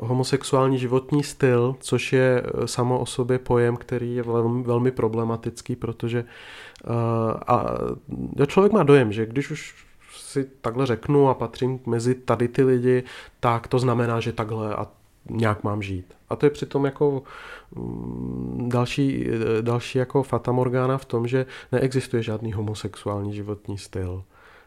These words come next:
Jo, eh, stejně jako, jak je heterosexuální životní styl, <laughs> jo. Eh, jo,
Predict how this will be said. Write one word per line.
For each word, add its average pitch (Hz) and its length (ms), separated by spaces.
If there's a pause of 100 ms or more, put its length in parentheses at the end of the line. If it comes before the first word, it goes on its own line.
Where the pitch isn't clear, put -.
(140)
Jo, 104 300 (200)
eh, 107 40
stejně 120 300
jako, 113 300
jak 113 200
je 135 220
heterosexuální 101 880
životní 98 460
styl, 117 420
<laughs> - 60
jo. 104 240 (640)
Eh, 107 840
jo, 135 80